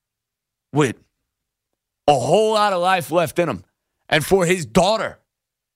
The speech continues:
not even eighteen years old, to also die, in addition to seven others in this plane crash.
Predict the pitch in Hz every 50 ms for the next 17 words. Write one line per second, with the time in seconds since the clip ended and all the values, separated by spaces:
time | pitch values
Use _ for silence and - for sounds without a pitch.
0 | _ _ _ _ _ _ _ _ _ _ _ _ - - 160 190 214 233 220 208
1 | 185 190 202 214 202 - - - 190 208 202 208 202 185 170 160 147 110 151 147
2 | 165 202 220 214 185 143 110 - - - _ _ _ _ _ _ _ _ _ _
3 | _ _ _ _ _ _ _ _ _ _ _ _ _ _ _ _ - 180 185 190
4 | 196 208 208 - - 190 165 143 170 156 139 113 87 - - - 156 170 165 -
5 | 190 190 175 - - 175 160 131 - 165 160 156 139 - - - - 175 170 170
6 | 165 165 160 151 165 156 131 110 160 151 151 143 - - - 151 147 139 110 -
7 | 127 117 104 85 - - -